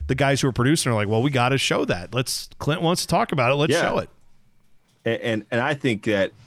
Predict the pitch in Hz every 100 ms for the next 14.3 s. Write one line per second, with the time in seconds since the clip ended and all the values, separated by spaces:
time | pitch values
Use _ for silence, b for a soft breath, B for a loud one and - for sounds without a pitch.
0 | _ 107 101 110 104 95 104 95 92 87
1 | - 85 - - 110 104 - 90 90 -
2 | 85 82 - b b b - 107 104 98
3 | 87 95 90 - 90 87 85 - - 92
4 | 90 - 82 82 80 76 76 - _ _
5 | - 85 90 87 85 85 - 90 - 90
6 | 85 90 78 78 - 82 - 80 73 78
7 | 71 - _ _ 92 85 85 101 101 -
8 | 107 120 117 107 - 113 107 - 104 92
9 | - 87 87 82 - 98 92 85 - 85
10 | 85 85 78 76 62 _ _ _ _ _
11 | _ _ - 165 - 107 104 98 98 -
12 | - 113 120 104 101 190 185 131 139 175
13 | 208 151 107 139 127 139 165 165 120 135
14 | 127 120 98